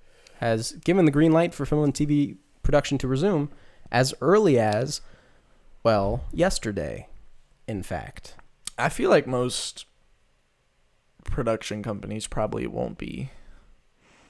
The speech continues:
Speaker 2: on board with that.
Speaker 1: What do you mean?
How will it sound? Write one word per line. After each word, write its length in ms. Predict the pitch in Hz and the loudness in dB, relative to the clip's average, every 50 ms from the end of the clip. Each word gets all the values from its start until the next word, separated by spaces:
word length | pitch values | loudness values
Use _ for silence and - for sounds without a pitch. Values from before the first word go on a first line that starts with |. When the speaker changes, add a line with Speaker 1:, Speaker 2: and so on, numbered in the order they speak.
| _ _ _ _ _ _ _ - - - - - - - - - | _ _ _ _ _ _ _ -20 -20 -18 -18 -18 -18 -14 -8 -6
Speaker 2:
on 160 | 65 - - | -6 -6 -4
board 260 | - - 50 52 - | -4 -4 -4 -4 -6
with 140 | - - - | -8 -10 -12
that. 260 | - - - - - - - - - - - - _ - | -10 -10 -10 -12 -14 -16 -20 -20 -20 -20 -20 -20 _ -6
Speaker 1:
What 120 | - 143 147 | -2 2 2
do 40 | 143 | 4
you 60 | 143 | 4
mean? 240 | 143 143 127 123 | 4 2 2 0